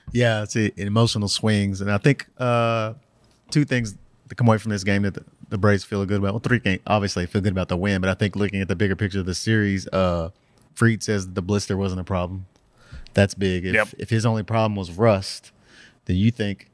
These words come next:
Speaker 1: if he comes back to pitch in this series, you're gonna get the real Fried. That's a big deal. And I think, too, what Snicker said about, I think now that, uh, our guys have had some more at-bats,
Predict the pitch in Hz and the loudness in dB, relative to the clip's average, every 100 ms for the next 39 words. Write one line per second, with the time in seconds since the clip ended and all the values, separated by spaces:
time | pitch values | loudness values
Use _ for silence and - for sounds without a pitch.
0 | _ _ _ _ - - 110 120 104 98 | _ _ _ _ -6 -2 0 0 0 -2
1 | 98 - 123 120 98 90 - 87 85 82 | -6 -4 -4 -2 -4 -6 -4 -4 -4 -6
2 | - _ _ 90 95 98 90 - 87 92 | -12 _ _ -2 2 4 4 0 0 2
3 | 85 - 95 80 73 _ _ - - 87 | 0 0 0 0 -4 _ _ 0 2 2
4 | 90 80 85 76 85 - _ _ _ _ | 0 0 0 2 -2 -10 _ _ _ _
5 | 98 98 110 - 127 123 107 101 - 120 | -6 -2 -2 0 0 2 0 -4 -2 -2
6 | 107 - 98 95 95 92 - _ _ - | 0 0 0 2 2 2 -2 _ _ -20
7 | - - 117 98 101 104 101 95 - 92 | -6 0 2 2 0 0 -2 -2 0 2
8 | 90 87 92 90 95 87 101 98 - 98 | 2 2 0 2 0 0 0 -2 -2 0
9 | 95 85 80 101 104 - | 2 0 0 0 0 -4